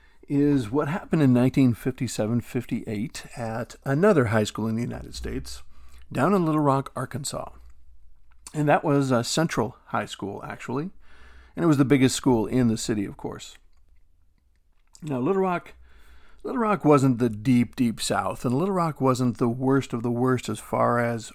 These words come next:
open, vile racism had been during the segregation years. But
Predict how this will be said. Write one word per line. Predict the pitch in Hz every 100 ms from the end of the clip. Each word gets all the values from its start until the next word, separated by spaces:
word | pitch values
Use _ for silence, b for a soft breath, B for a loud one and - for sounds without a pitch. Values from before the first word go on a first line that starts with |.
| -
open, | 143 143 127 127 143
vile | 160 131 131 123 123 131
racism | 131 123 123 117 113
had | 120 104
been | 131 120 123 - b b b b
during | 151 147
the | 127
segregation | 135 120 117 120 127 110
years. | 110 117 - _ - - _ - _ _ _ -
But | 143 127 135 127 127